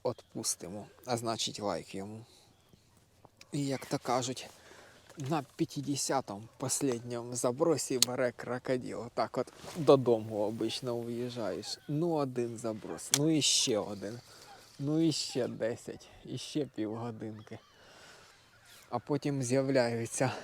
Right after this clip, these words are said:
легенди, що на останньому забросі впіймав рибу. <laughs>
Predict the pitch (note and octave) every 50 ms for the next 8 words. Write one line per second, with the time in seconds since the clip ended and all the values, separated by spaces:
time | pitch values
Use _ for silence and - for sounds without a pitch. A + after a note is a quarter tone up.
0 | - - - - - - - - - - - - - - - - - - - -
1 | - - - - - - C#3 C3 B2+ A#2 A2+ G#2+ B2 B2 A#2 A2+ A#2+ A2+ A2+ B2+
2 | B2+ - - - - - - - - - - - - - - - C3 A#2+ A#2+ A#2+
3 | A#2+ B2 A#2+ - - - C3 A#2+ A#2+ A2+ A#2+ A#2 A#2 B2 B2+ B2+ A#2+ A2+ B2+ A#2+
4 | A#2+ B2+ C3+ C#3+ C#3 B2+ - - A2+ A2 A2 - - - A#2 A#2 A#2 A#2 A2+ A#2
5 | A#2 A2+ A2+ A2 A2 A2+ A2 - C3 A2+ A2+ - - - G3 - -